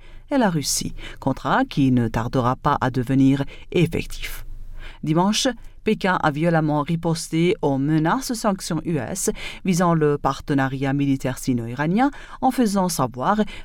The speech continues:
par la voix du porte-parole de son ministère des Affaires étrangères que cette affaire ne regardait en rien les cow-boys et que ce n'est pas à eux,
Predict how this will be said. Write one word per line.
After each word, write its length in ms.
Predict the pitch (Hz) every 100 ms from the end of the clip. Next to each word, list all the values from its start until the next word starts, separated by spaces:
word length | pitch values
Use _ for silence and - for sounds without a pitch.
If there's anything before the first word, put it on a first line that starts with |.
| -
par 240 | 147 113
la 140 | 135 160
voix 420 | 160 208 240 220
du 140 | 185
porte-parole 880 | 175 151 - 160 135 117 120 120 104
de 80 | 123
son 300 | 123 127 127
ministère 580 | 147 175 170 - 233 147
des 160 | 120
Affaires 340 | 117 123 135 139
étrangères 520 | 147 208 233 277 294 269 - - -
que 140 | 277
cette 320 | 247 - -
affaire 480 | 277 - 139 131 180 170 - -
ne 300 | 175 165 160
regardait 720 | - 151 147 165 147 139 143 -
en 160 | 135
rien 380 | 135 196 233 269 -
les 160 | 160 165
cow-boys 480 | - 165 - 165 - - - - -
et 100 | 160
que 220 | 165 196
ce 320 | 269 - 151
n'est 180 | 135 143
pas 200 | - 131
à 180 | - 131
eux, 160 | 208